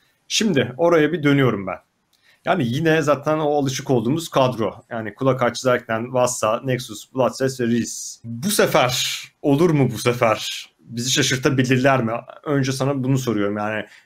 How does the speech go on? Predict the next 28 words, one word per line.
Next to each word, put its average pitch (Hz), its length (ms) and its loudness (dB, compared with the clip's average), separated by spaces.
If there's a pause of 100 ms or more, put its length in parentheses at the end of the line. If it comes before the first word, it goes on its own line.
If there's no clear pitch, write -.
(120)
Fireflux'ı 135 1000 0 (180)
belki 127 340 0
finalde 131 460 2
rakipleri 131 380 -2
olurlar 131 480 2
mı 135 140 0
ya 123 100 2
da 131 80 0
sallayabilirler 131 960 0
mi? 147 260 -4
Ve 147 240 2 (580)
yani 123 200 0
biliyorsun 135 360 -2
aslında 110 280 -4
hep 135 180 -6
konuştuğumuz 131 640 -4 (320)
bir - 60 -10
şey 135 280 0
vardı. 123 400 2 (220)
İki - 380 -8
ligde 117 300 -2
de 127 120 -2
aşamasında 107 640 -6
da, 95 160 -8
birde 110 280 -4
de, 127 80 0
ikide 110 320 -4
de. 95 120 -4